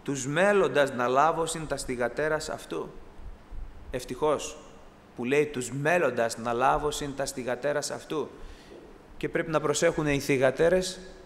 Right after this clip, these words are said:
τους μέλλοντας συζύγους τους,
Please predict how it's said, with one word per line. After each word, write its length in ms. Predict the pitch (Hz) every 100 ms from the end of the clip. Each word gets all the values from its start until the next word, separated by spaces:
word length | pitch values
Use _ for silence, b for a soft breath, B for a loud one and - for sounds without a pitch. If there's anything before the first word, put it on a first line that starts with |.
| - - - - - - - -
τους 220 | 151 127
μέλλοντας 640 | 143 160 180 175 180 180 -
συζύγους 720 | - 147 170 165 196 143 -
τους, 280 | - -